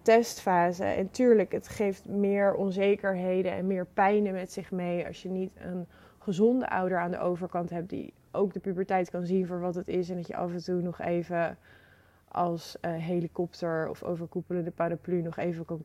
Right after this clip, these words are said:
communiceren met elkaar van: "Hoe gaan we met dit puberkind om?" Nee, dat juist het puberen juist ook gebruikt wordt. Eh, omdat het kind dus wat zwakker is of wat meer vraagtekens heeft of even denkt: "Wie ben ik en waar wil ik me aan optrekken en wie ben ik vooral niet?" Dat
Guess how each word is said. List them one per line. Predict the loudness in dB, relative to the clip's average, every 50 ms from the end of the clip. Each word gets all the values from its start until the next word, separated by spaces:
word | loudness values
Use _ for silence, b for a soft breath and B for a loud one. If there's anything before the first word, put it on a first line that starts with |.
| -4
communiceren | -2 0 0 2 0 -2 -2 -2 -2 0 0 0 0 -2
met | -4 -4 -6
elkaar | -6 -4 2 2 2 4 2
van: | 0 -4 -6 -6
"Hoe | -6 -6
gaan | -8 -10 -10 -8 -8
we | -8
met | -8 -8
dit | -6 -6 -8 -8 -10 -16 -20 -20 -20 2
puberkind | 4 4 6 6 4 4 4 4 4 4 2 -2
om?" | -2 -2 0 0 0 0 -2 -2
Nee, | -2 -4 -4 -6 -6
dat | -8 -8 -8
juist | -6 -4 -4 -4 -4 -6
het | -10 -6
puberen | -4 -4 -2 -2 -2 -2 -4 -4
juist | -4 -4 -6 -6 -8 -10 -8 -6
ook | -6 -6 -6 -6 -10 -16 -16
gebruikt | -2 2 4 6 6 8 8 8 8 6 4 0 -4
wordt. | -6 -4 -2 -2 -4 -6 -10 -18 B B B B B B B B B B B B B _
Eh, | 0 2 2 2 2 -2 -6 -10 -16 -16 -12 -10 -8 -8 -8 -6
omdat | -4 -4 0 0 0 0 0 -4
het | -10 -12 -4
kind | -4 -4 -2 -2
dus | -4 -6 -6
wat | -8 -10 -10
zwakker | -6 -4 -4 -4 -2 -4 -6 -4
is | -2 -4 -4 -6
of | -8 -8
wat | -8 -8 -6
meer | -6 -8 -4
vraagtekens | 0 0 0 0 0 -2 -4 -4 -2 -4 -8 -6
heeft | -6 -6 -6 -6 -6 -10
of | -14 -10
even | -6 -6 -4 -6 -6
denkt: | -6 -6 -6 -6 -6 -6
"Wie | -4 -2 -2 0
ben | 0 0 -2 -2
ik | -2 -2 -2 -4 -6 -8 -8
en | -8 -8 -8 -8 -10 -12 -12 -14 -14 -14 -14 -12 -6
waar | -4 -4 -2 -2
wil | -2 -4
ik | -4
me | -4 -6
aan | -4 -6 -6
optrekken | -8 -8 -10 _ -8 -6 -6 -6 -6 _ -6 -6
en | -4 -4 -4 -2
wie | -2 -2 -2
ben | -2 -4
ik | -6 -8
vooral | -8 -6 -4 -2 -2 0
niet?" | 0 0 0 0 -2 -4 -8 _
Dat | -14 -14